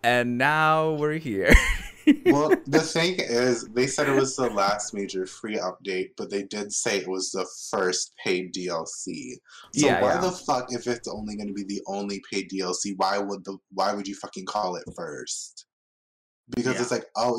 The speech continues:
Speaker 2: yeah, it technically is the first, but it's also the last. It's the singular. It's the only. Like, there's, there's no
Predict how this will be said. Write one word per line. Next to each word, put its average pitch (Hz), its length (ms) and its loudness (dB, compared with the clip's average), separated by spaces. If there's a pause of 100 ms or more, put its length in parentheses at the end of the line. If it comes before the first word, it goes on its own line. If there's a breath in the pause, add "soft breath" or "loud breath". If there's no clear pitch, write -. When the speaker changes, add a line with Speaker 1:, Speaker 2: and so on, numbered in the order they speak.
Speaker 2:
yeah, 123 160 2
it 127 120 2
technically 135 480 -2
is 113 220 -6
the - 80 -8
first, 104 260 -4
but 98 100 -6
it's 92 120 -6
also 95 280 -2
the 90 120 -4
last. 87 400 -2
It's - 140 -10
the 101 100 -4
singular. 98 600 -4
It's - 220 -6
the - 140 -6
only. 90 560 -10
Like, 92 200 -8 (460 loud breath)
there's, 127 300 2 (100)
there's 131 220 2
no 135 580 2